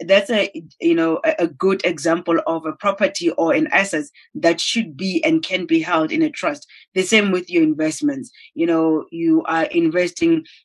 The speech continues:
on some shares on the J S E, you're going to be d-,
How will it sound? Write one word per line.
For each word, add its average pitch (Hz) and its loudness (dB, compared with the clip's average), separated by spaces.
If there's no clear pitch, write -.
on 175 2
some 165 0
shares 165 0
on 160 2
the 160 2
J 170 0
S 160 -4
E, 170 -6
you're 170 4
going 175 0
to 170 -4
be 170 0
d-, - -20